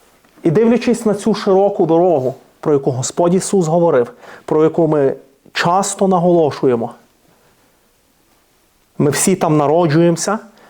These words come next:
ми всі там перебуваємо, і нам треба навернутися.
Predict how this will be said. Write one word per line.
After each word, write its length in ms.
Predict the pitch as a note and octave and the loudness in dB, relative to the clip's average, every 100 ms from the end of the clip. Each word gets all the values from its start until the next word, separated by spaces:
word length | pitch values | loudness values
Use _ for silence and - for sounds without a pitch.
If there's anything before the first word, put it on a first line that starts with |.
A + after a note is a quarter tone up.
| _ | _
ми 140 | D3 D3 | -2 -2
всі 260 | - F3 | -2 -2
там 220 | D#3+ D3+ | -2 -4
перебуваємо, 840 | C#3+ C#3+ C#3 C3 C3+ B2+ B2+ C#3+ G#3 - _ _ _ _ _ _ _ _ _ - - _ _ _ _ - | -2 0 0 0 0 0 0 -2 -2 -8 _ _ _ _ _ _ _ _ _ -20 -20 _ _ _ _ -4
і 60 | C#3 | -2
нам 160 | C#3+ | 0
треба 260 | - C#3 D#3 | -2 0 0
навернутися. 680 | E3+ F3+ F#3+ A#3 A#3 - | 2 2 2 0 -2 -4